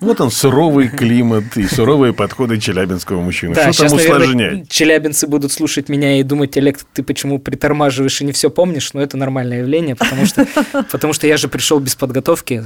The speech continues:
Speaker 2: э, и нету цели что-то конкретно пропиарить.
Speaker 1: Это круто. Это
Speaker 3: Хорошо.
Speaker 1: круто.
Speaker 3: У меня есть ощущение,
Speaker 2: Но
Speaker 3: что
Speaker 2: я хочу сказать, что Михаил Круг нашел свою будущую жену в Челябинске,
Speaker 1: В
Speaker 2: в одном
Speaker 1: пельменной.
Speaker 2: из рестора-, из ресторанов.
Speaker 1: В пельменной, да.
Speaker 2: Познакомился.
Speaker 1: <clears throat> Это понятно.
Speaker 2: Не знаю, насколько это секретная
Speaker 1: Могу я,
Speaker 2: информация.
Speaker 1: могу я,
Speaker 2: <laughs>
Speaker 1: никакой секрет, это все официальные источники.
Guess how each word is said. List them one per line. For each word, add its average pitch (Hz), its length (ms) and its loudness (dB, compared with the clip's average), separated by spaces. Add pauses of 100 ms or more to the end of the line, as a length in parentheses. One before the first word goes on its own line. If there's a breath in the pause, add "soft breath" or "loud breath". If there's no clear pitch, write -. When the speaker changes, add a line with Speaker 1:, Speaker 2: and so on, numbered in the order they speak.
Speaker 2:
э, 113 220 -8 (100)
и 139 160 -2
нету 147 260 -2
цели 127 280 -2
что-то - 340 -4
конкретно 135 380 -4
пропиарить. 131 480 0
Speaker 1:
Это 95 100 -6
круто. 85 260 -6 (400)
Это 202 160 -14
Speaker 3:
Хорошо. 226 340 0 (160)
Speaker 1:
круто. 147 60 -8 (540 loud breath)
Speaker 3:
У 196 80 -2
меня 220 200 2
есть 262 360 0
ощущение, 277 440 -2
Speaker 2:
Но - 40 2
Speaker 3:
что 147 80 2
Speaker 2:
я 156 80 4
хочу - 180 -6
сказать, 147 240 0
что - 120 -2
Михаил 147 280 0
Круг 160 280 -2
нашел 127 260 -2
свою 123 720 -4 (180)
будущую 127 600 -6
жену 127 500 -6 (120)
в - 120 -20
Челябинске, 113 640 -8
Speaker 1:
В - 60 -14
Speaker 2:
в - 20 -20
одном 120 180 0
Speaker 1:
пельменной. 143 280 2
Speaker 2:
из - 20 0
рестора-, 127 420 -4
из 123 160 -6
ресторанов. 117 480 -6
Speaker 1:
В - 60 -12
пельменной, 85 500 0
да. 82 100 -6
Speaker 2:
Познакомился. 113 640 -4
Speaker 1:
<clears throat> 110 160 0
Это 139 160 -2
понятно. 92 260 -6
Speaker 2:
Не 135 80 -6
знаю, 240 200 2
насколько 175 300 -4
это - 60 -6
секретная 131 220 2
Speaker 1:
Могу 254 100 4
я, 226 60 4
Speaker 2:
информация. 135 480 0
Speaker 1:
могу 185 160 4
я, 180 180 4
Speaker 2:
<laughs> 143 40 -6
Speaker 1:
никакой 165 320 0
секрет, 104 280 -4
это 95 460 -2
все 107 200 -4
официальные 95 420 -6
источники. - 360 -10